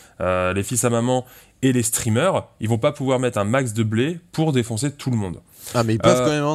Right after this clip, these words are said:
Speaker 2: en, en mettre, donc c'est une
Speaker 1: oui,
Speaker 2: espèce
Speaker 1: un
Speaker 2: de
Speaker 1: petit peu.
Speaker 2: semi-pay to win, tu vois.
Speaker 1: Non, pas du tout, puisqu'en fait, il y a une limitation. Et ces cartes-là, que tu vas du coup débloquer comme ça, t'en as peut-être, je sais pas, je vais te dire une connerie, dix maximum par semaine.
Speaker 2: Ouais.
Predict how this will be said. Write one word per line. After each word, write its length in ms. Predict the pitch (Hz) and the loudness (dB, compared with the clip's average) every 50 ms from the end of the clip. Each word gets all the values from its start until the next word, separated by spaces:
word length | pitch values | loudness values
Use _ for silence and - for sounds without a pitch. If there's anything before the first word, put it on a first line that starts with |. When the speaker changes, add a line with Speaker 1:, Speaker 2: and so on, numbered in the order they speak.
| 147 - - | -2 -2 0
Speaker 2:
en, 40 | 139 | 0
en 60 | 143 | 2
mettre, 200 | 156 156 131 117 107 | 2 2 0 0 -2
donc 140 | 117 113 113 | -4 -4 -4
c'est 160 | - 127 123 | -4 -2 0
une 60 | 123 | 2
Speaker 1:
oui, 140 | 165 240 262 | 4 4 4
Speaker 2:
espèce 180 | 220 - 147 143 | 4 4 4 4
Speaker 1:
un 40 | |
Speaker 2:
de 20 | 110 120 | 2 2
Speaker 1:
petit 40 | 190 170 | 0 2
peu. 180 | - 196 175 175 | 4 4 4 4
Speaker 2:
semi-pay 380 | 170 175 175 175 - 156 156 135 | 2 0 -2 -2 0 0 0 0
to 140 | - 165 | 0 -2
win, 220 | 160 156 139 131 117 | -2 -2 -2 -4 -6
tu 100 | - 104 | -6 -4
vois. 220 | 98 98 98 104 - - - | -4 -4 -4 -6 -10 -6 0
Speaker 1:
Non, 300 | 131 160 214 269 285 233 | 2 2 2 2 2 0
pas 140 | - 180 170 | 0 0 0
du 100 | 190 196 | 0 -2
tout, 140 | - 254 220 | -2 -2 0
puisqu'en 340 | - 135 - - 139 123 123 | 0 0 0 2 2 2 2
fait, 200 | - - 123 - | 0 -2 -2 0
il 40 | 131 | 0
y 20 | |
a 20 | 123 | 2
une 160 | 120 117 117 | 2 2 2
limitation. 680 | 113 127 160 175 175 160 - 165 160 - - 160 131 - - | 2 2 0 0 0 0 0 0 0 0 0 -2 -2 -2 0
Et 200 | 135 151 156 123 - | 2 2 2 0 0
ces 200 | - - - 117 | -2 -2 -2 -2
cartes-là, 540 | 110 - 123 113 110 - 117 113 143 190 208 | 0 0 -2 -2 0 0 0 2 2 0 0
que 100 | - - | -2 -4
tu 140 | 110 - 107 | -6 -4 -4
vas 120 | 101 98 | -2 -2
du 120 | 98 101 101 | -2 -4 -6
coup 140 | - - 110 | -6 -6 -2
débloquer 440 | 107 110 107 107 107 104 113 110 | -2 -2 0 0 -2 -2 -2 -2
comme 160 | 107 - 98 98 | -2 -2 -4 -2
ça, 320 | - 180 202 233 - _ _ - | 0 0 -2 -2 -6 _ _ -6
t'en 140 | - 107 | -2 0
as 80 | 107 101 | 0 0
peut-être, 200 | - - 117 107 | 0 -2 -4 -2
je 100 | 101 101 | -2 -4
sais 160 | 90 - 107 | -4 -4 -4
pas, 160 | - 120 120 | -2 -2 -2
je 60 | 107 98 | -2 -4
vais 60 | 92 | -6
te 40 | 98 | -4
dire 120 | 104 101 | -4 -2
une 100 | 101 101 | -2 -2
connerie, 320 | - 107 104 113 120 113 | -2 -2 0 0 0 0
dix 420 | 104 95 95 - 143 156 139 - 117 | -2 -4 -4 -2 0 0 0 0 0
maximum 640 | 113 110 110 - - 117 120 123 123 113 98 90 82 - _ _ _ _ - | -2 -4 -4 -4 -2 0 0 0 0 -2 -4 -8 -12 -16 _ _ _ _ -8
par 140 | 85 - | -8 -4
semaine. 460 | - - - 101 131 190 220 170 104 107 - - - - - - - 80 | -2 -2 -2 -2 -2 -2 -2 -2 -4 -6 -10 -18 -20 -20 -20 -18 -12 -8
Speaker 2:
Ouais. 220 | 76 80 104 | -4 -4 -4